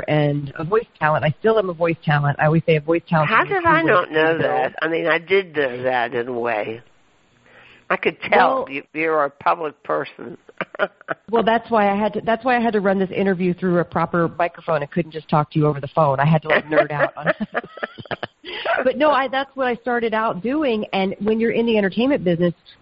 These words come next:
Speaker 1: especially as a talent, you're waiting for the phone to ring, and it's not a very empowering place to be. And so I was on a show that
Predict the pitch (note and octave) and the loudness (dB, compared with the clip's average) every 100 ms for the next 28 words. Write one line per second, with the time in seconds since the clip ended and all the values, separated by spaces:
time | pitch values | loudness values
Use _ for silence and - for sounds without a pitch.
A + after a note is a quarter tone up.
0 | _ _ F3+ G#3+ A#3+ A3+ G3+ E3+ - G#3 | _ _ -2 0 2 4 2 2 -2 0
1 | A#3+ G3 - A3+ A#3 F#3 A3+ A3+ G#3 - | 2 2 2 0 2 0 0 0 0 0
2 | F3 E3 A3 A#3+ G3 F3+ D#3+ D#3 - F3 | -2 2 2 2 0 0 2 2 0 -2
3 | F3 G3+ A3 G3 F3 E3+ - E3 E3 D#3+ | 2 0 2 2 2 0 -2 0 0 -2
4 | D#3+ D#3+ G3+ A3+ D4 C3 - - - - | -6 -6 -4 -2 0 -2 -8 -18 -20 -20
5 | _ G3 F#3+ F3+ F#3 F3 - A3 G3+ G3 | _ 2 4 4 2 -2 -2 2 2 2
6 | - - _ _ F#3+ G#3+ A3+ A3+ G3+ G3 | -2 -10 _ _ 0 2 2 0 0 2
7 | G3 F#3 - A#3+ A#3+ A3+ G#3 - - _ | 2 2 0 2 2 4 2 -2 -10 _
8 | F3 | -4